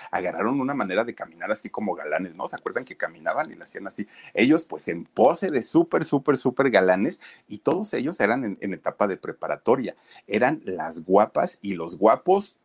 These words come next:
todos, todos, absolutamente todos. Pero miren, yo creo que no se puede hablar de la música disco sin mencionar el nombre de este actor, cantante y bailarín, John Travolta.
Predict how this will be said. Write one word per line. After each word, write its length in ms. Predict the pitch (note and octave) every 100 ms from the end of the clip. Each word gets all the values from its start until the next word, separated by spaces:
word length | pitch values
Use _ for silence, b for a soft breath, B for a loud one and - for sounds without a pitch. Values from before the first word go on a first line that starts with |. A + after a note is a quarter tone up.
| -
todos, 540 | A3 A3 F#3 - - -
todos, 360 | F3+ D#3+ D3
absolutamente 840 | F#2+ - G2+ G#2+ - A#2 G#2 G#2 G2
todos. 420 | - F2 D#2 - B B -
Pero 200 | A2+ A#2+
miren, 360 | D3 D#3 G#2+ - _ _ _ _ -
yo 180 | A2 E3+
creo 200 | F#3+ F#3
que 220 | G3+ -
no 220 | G#2+ B2
se 120 | C3+ E3
puede 240 | - B2+
hablar 300 | C3 G#2+ G2+
de 80 | A2
la 120 | F#2
música 440 | F2 - - -
disco 480 | E2 F2+ F#2+ - B2 b b b b
sin 320 | - A2 G2
mencionar 540 | G2 G2+ G#2 G2 G2
el 160 | A2 G#2+
nombre 280 | F2+ F2+ F2
de 100 | E2
este 400 | - - F#2 -
actor, 500 | E2+ - - F2 F2
cantante 500 | - E2+ E2+ E2+ G2
y 20 |
bailarín, 540 | F2+ D#2+ D#2+ D#2+ G2+ G#2+ -
John 240 | E2+ E2+ E2+
Travolta. 520 | E2+ D#2 D2+ D2+ -